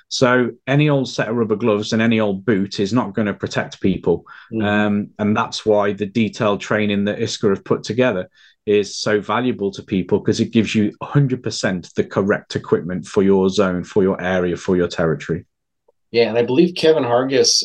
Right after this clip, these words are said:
Speaker 2: uh, posted a link to what you're referring to,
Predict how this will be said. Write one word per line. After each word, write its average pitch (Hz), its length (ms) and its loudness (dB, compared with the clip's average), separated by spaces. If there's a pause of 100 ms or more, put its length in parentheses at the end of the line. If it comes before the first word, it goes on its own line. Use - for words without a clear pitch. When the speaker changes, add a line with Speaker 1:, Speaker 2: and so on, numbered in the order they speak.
Speaker 2:
uh, 110 120 -2
posted - 480 -6
a 101 60 -2
link 107 440 -4
to 95 220 -4
what 95 520 -4
you're 113 100 2
referring 101 520 -2
to, 87 340 -6